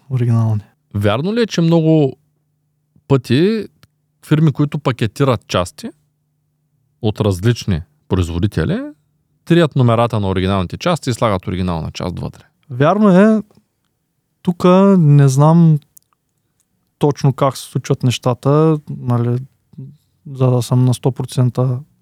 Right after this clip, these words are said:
Speaker 1: сигурен, че няма да излъжа, но по принцип, нали, а, някои казват, „Тази част е оригинална, същата е, защо да купя оригинална?“ Други казват, че това е част, която не е минала, а,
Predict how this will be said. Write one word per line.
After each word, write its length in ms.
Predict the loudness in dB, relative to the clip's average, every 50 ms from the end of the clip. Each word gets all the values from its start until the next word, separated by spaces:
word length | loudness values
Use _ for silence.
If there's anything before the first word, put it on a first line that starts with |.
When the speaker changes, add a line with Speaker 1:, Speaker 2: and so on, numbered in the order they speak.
| _ _ -6
Speaker 1:
сигурен, 300 | -2 0 2 2 0 0
че 220 | -2 -6 -16 -18 _ _ _ -2
няма 240 | 0 2 2 2 2
да 80 | 0
излъжа, 460 | 0 2 2 2 2 4 4 2 2 2
но 180 | 2 2 0
по 160 | 0 -2 -4
принцип, 480 | -2 0 2 2 2 2 0 -4 -4 _ _ _ _ _ _ _ _ _ _ _ _ _ _ _ _ _ _ _ -2
нали, 480 | 2 2 4 4 4 4 4 4 2 0 -4 _ _ _ _ _ _ _ _ _ _ _ -4
а, 300 | -2 0 0 2 0 2
някои 320 | 2 2 2 2 0 0
казват, 640 | 0 0 0 0 2 2 2 0 0 _ -8 -20 -20 -20 -20 _ _ _ _ _ _ _ _ _ _ _ _ -4
„Тази 240 | -2 -2 -2 -2 -2
част 260 | -2 -2 0 2 2
е 40 | 2
оригинална, 760 | 4 4 4 4 4 4 4 4 4 4 4 4 2 0 -2
същата 460 | -4 -4 -4 -4 -4 -4 -2 0 2
е, 80 | 2
защо 340 | 2 0 0 0 0 2 2
да 60 | 2
купя 280 | 0 -2 -6 -4 0 0
оригинална?“ 760 | 2 2 2 0 2 2 2 2 2 2 2 2 2 0 0
Други 260 | 0 2 2 2 0 0
казват, 360 | 0 -2 -2 0 0 -2 -2
че 160 | -4 -6 -8 -8
това 360 | -8 -6 -4 0 0 0 0
е 60 | 0
част, 300 | 0 0 0 0 0 -2
която 340 | 0 0 0 0 0 0 2
не 200 | 4 4 6 6
е 60 | 6
минала, 480 | 6 6 6 6 6 6 4 2 0 -2 -6 _ _ _ _ _ _ _ _ _ _ _ _
а, 60 | -2